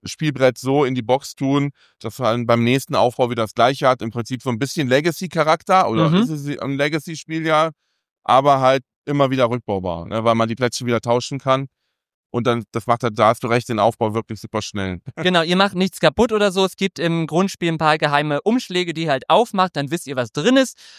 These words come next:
Speaker 2: Aber es ist nicht so, dass ihr irgendwas, äh, zerstört oder so.
Speaker 1: Ja, ich weiß nur, im letzten Jahr war das ja wirklich relativ schnell ausverkauft. Also ein Freund von mir ist ein Händler und der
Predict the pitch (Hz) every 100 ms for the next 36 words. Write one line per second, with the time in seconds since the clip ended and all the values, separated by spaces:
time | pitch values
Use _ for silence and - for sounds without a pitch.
0 | 139 - 143 143 160 - 139 131 135 120
1 | 120 113 - 117 - 123 - 113 101 92
2 | 90 90 64 - - 110 95 101 - -
3 | 113 147 151 170 151 147 _ - 135 170
4 | - 160 147 147 135 143 143 147 139 -
5 | - - 127 170 180 - 175 - - 127
6 | 127 147 117 139 202 180 202 202 220 -
7 | 123 123 127 123 123 123 120 - 123 139
8 | 139 127 117 120 135 156 180 185 202 _
9 | _ _ - - - 143 139 135 139 131